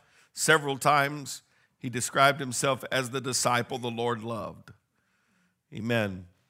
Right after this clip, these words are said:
The disciple the Lord loved. And he writes a lot about love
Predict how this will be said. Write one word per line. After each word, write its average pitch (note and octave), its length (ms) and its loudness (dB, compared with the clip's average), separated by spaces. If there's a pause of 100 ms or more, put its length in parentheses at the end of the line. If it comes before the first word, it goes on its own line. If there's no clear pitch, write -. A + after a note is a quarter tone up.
(240)
The A2+ 160 -6
disciple B2 480 0
the A#2 60 -8
Lord A2+ 360 -4
loved. A#2 240 -2
And A2+ 80 -8
he D#3 100 -2
writes D3+ 560 2
a C3 60 2
lot C3 680 2
about A#2+ 540 0
love A2+ 540 2